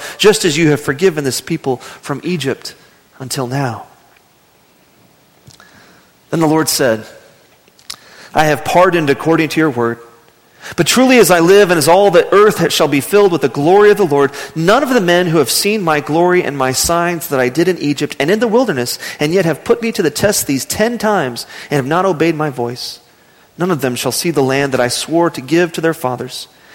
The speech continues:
and none of those who despised me shall see it. But my servant Caleb, because he has a different spirit and has followed me fully,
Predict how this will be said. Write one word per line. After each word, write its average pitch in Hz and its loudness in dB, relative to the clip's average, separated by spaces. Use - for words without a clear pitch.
and 156 0
none 202 2
of 165 -2
those 175 4
who - -6
despised 185 -2
me 123 -8
shall 131 -2
see 165 -6
it. - -8
But 165 0
my - 0
servant 233 0
Caleb, 131 2
because 233 2
he 247 4
has 202 4
a 165 4
different 226 2
spirit 190 2
and 139 0
has 127 0
followed 208 4
me 185 0
fully, 175 0